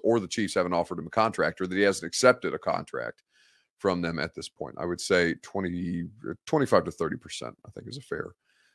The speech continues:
number at this point. Vandy six one five says, "Weak take at twenty-five." Well, I think that's nonsense. I don't know why you think that's weak. I think that's a pretty strong take. I think that gives them the better percentage chance than anybody else. Uh, if I were to give them thirty percent, for example,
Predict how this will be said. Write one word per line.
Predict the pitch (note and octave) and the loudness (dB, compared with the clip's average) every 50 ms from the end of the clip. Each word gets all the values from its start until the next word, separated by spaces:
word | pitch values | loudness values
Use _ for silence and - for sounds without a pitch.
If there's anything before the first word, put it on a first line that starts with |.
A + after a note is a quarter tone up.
| _ _ _ | _ _ _
number | - G2+ G#2 G2+ G2 F2+ F#2 F2 F2 - | 2 6 6 6 8 8 6 6 6 6
at | - F#2 F#2 - | 4 4 4 4
this | - F2+ - | 0 -4 -4
point. | - - - E2+ D#2 C#2+ - _ - - | -4 -4 -4 -4 -4 -4 -8 _ -10 4
Vandy | G2+ A#2+ C3 C#3 C#3+ C#3 C3 | 8 10 12 12 12 10 10
six | - - D3+ C3 - | 10 10 8 6 6
one | - C3 A#2+ A2 | 6 4 4 6
five | - C#3 C3 B2+ B2+ B2+ B2+ B2+ A#2 - - - | 8 10 12 12 12 12 12 10 8 4 -6 -6
says, | - - - C3 B2 A#2 A#2 A#2 A2 - - _ _ _ - _ _ _ _ - | -2 4 6 8 8 8 8 6 4 0 -6 _ _ _ -20 _ _ _ _ 2
"Weak | C3 D3+ D#3+ D#3 - | 4 4 4 6 8
take | D#3+ D#3+ D3+ D3 | 8 8 8 8
at | D3 - | 4 0
twenty-five." | - C3+ C#3 C3+ C3 A#2+ - C3 B2+ B2+ C3 C3 D3 C3+ | 2 2 2 4 4 4 6 6 6 8 8 6 6 6
Well, | A#2 B2+ C3+ C3+ C3+ C3+ C3+ - | 6 8 10 12 10 10 8 6
I | A#2 A#2 | 4 2
think | A2 - B2+ A#2 G2 | 4 2 2 2 4
that's | A#2 A2 F#2+ - | 4 4 4 2
nonsense. | G#2 A2 B2 C#3+ C3 - G2+ F#2 G#2 G2+ - | 2 4 4 4 4 2 -2 -4 -4 -4 -6
I | |
don't | E2 F#2 F#2+ | -6 -4 -4
know | F2 | -4
why | F2 F2+ E2+ E2 | -4 -2 -4 -4
you | E2+ F2 F2+ | -4 -6 -6
think | - G2 F2+ | -6 -6 -6
that's | - E2 E2 - - | -6 -6 -8 -8 -8
weak. | D#2+ F2 G2+ - | -8 -8 -6 -6
I | F2 | -6
think | F#2+ G2 F2+ | -6 -4 -4
that's | F#2 F#2 - | -4 -6 -6
a | - | -6
pretty | - G2+ G2 | -6 -6 -6
strong | - - - A#2 A#2+ B2+ C3+ A#2+ | -6 -4 -2 2 2 2 2 0
take. | - - - G2+ - - | -4 -8 -8 -8 -10 -10
I | E2+ | -12
think | - F2+ E2 | -12 -10 -6
that | - D2+ F#2+ | -6 -6 -4
gives | F#2 F2 F2 F2+ | -4 -6 -6 -6
them | F#2 F2+ F#2+ F#2+ F#2 | -6 -6 -6 -6 -4
the | F2 | 0
better | E2+ G2 F#2+ F#2 | 2 2 2 2
percentage | - - F#2 - G2+ F#2+ F#2 F2+ - | 0 -4 -6 -4 -4 -4 -4 -6 -6
chance | - - G#2 G2+ A2 B2+ C3 - - - _ - - - - - - _ _ _ - | -4 0 2 2 2 2 2 0 -2 -4 _ -16 -20 -20 -20 -20 -20 _ _ _ 2
than | A2+ A#2 A2+ A2 A2+ - | 6 6 6 6 6 6
anybody | G#2+ A2+ B2 B2+ B2 A#2 A#2+ A2+ A2+ A2 | 6 8 8 8 8 10 10 10 10 10
else. | G#2 A2 C3 D#3 D3+ - - - - - | 10 10 10 8 6 2 -2 -2 0 4
Uh, | G#2 A2+ A2 G#2+ | 8 8 8 8
if | G#2 - A2+ | 8 8 6
I | A2 | 6
were | G#2+ G#2+ | 6 6
to | G#2 | 4
give | F#2 G#2 G#2+ F2+ | 2 2 0 0
them | F#2+ F#2 F2 | 0 -4 -2
thirty | - - G#2+ A2 B2+ | 2 2 4 4 4
percent, | B2 - A#2+ A2 - B2 B2+ C3+ - | 2 0 -2 -2 0 0 0 0 -2
for | - B2+ A#2+ | 0 2 2
example, | A#2 A2+ G#2+ A#2 A#2+ B2 B2 - E3 F3 D#3+ | 2 2 2 4 4 4 4 4 2 2 2